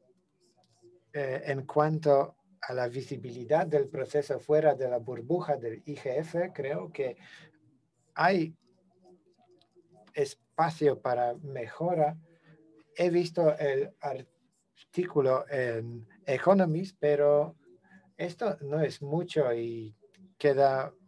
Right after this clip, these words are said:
mucho trabajo para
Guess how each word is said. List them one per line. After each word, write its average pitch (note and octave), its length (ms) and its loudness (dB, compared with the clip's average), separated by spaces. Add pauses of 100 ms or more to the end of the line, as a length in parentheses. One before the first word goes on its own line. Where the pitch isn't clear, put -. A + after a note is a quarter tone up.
(140)
mucho E3 400 0
trabajo C#3 680 -4 (760)
para B2 640 0